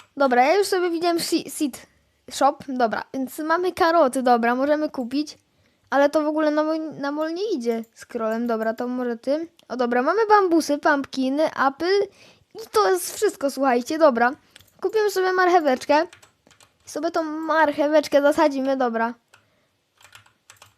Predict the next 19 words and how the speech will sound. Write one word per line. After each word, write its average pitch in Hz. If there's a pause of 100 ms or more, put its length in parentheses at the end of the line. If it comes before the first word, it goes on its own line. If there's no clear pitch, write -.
(1080)
Gdzie? 262
Aha, 254
tu 269
jest 254
mój 247
garden, 240
dobra. 240 (2000)
No 294
dobra, 269
no 349
i 403
mamy 359
sobie 294
taki, 277
o, 262 (120)
ogródeczek, 247
dobra, 240
zasadzimy 294
sobie. 254